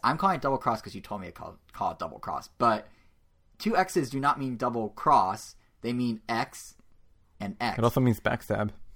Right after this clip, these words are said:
Speaker 1: It also means, okay, sure. But, uh,
Speaker 2: <laughs>
Speaker 1: okay.
Speaker 2: Double
Speaker 1: But,
Speaker 2: cross.
Speaker 1: <laughs> but my point is, like, that's not, I know what you're doing, Capcom. You're like, "Oh, well, when you do crossovers,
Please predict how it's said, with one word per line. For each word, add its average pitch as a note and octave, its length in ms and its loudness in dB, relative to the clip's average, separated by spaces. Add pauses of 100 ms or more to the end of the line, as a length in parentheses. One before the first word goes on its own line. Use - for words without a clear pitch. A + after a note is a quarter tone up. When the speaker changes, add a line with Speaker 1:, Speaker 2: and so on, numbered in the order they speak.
(400)
Speaker 1:
It F#2 60 -14
also F2+ 220 -14
means, F#2 120 -16 (140)
okay, G2+ 320 -10
sure. F#2+ 260 -8 (180)
But, A#2 300 2
uh, A#2 260 4 (180)
Speaker 2:
<laughs> - 160 -10
Speaker 1:
okay. A2+ 280 -4 (140)
Speaker 2:
Double C3+ 180 8
Speaker 1:
But, - 40 6
Speaker 2:
cross. B2 260 6 (120)
Speaker 1:
<laughs> D#3+ 100 -14
but D#3 100 -2
my D#3+ 100 2
point F3+ 260 2
is, D3+ 160 0
like, C3+ 140 2
that's C3 220 -4
not, C#3+ 340 0
I C#3+ 80 -2
know D3 200 2
what E3+ 120 2
you're D3 80 -2
doing, B2+ 240 0
Capcom. G2+ 220 -6
You're G#2+ 100 0
like, G#2+ 180 -4
"Oh, F3 200 2
well, B2+ 160 0
when B2+ 140 0
you C3 100 -2
do B2 80 -2
crossovers, A#2 760 -2